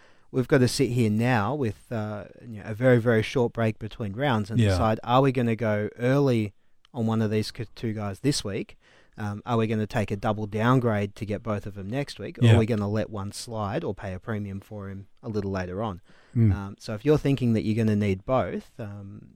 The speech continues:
Speaker 1: yeah, that, that's a decision you need to make really quickly now.
Speaker 2: And, and because,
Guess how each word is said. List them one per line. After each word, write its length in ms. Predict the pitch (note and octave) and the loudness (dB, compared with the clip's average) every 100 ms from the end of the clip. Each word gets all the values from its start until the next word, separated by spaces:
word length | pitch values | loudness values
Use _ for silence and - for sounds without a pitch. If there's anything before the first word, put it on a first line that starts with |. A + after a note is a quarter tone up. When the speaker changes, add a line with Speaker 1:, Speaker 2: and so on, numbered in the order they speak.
| _ | _
Speaker 1:
yeah, 200 | A#2 F#2+ | -14 -12
that, 200 | G2 G#2+ - | -10 -10 -10
that's 200 | G#2 A2 | -10 -10
a 40 | |
decision 420 | G2+ - G2+ G2+ | -12 -10 -10 -8
you 80 | G2 | -8
need 160 | G2 G2 | -8 -10
to 80 | G2 | -12
make 160 | G2 G2+ | -12 -10
really 340 | G#2 G#2 G2 | -6 -4 -6
quickly 320 | - G#2 A#2 G2 | -10 -12 -10 -12
now. 200 | F#2 - _ - | -14 -18 _ -2
Speaker 2:
And, 320 | F#3 E3+ F#3 | 2 6 6
and 100 | F3 | 8
because, 380 | F#3 G3+ F#3 - | 6 6 2 0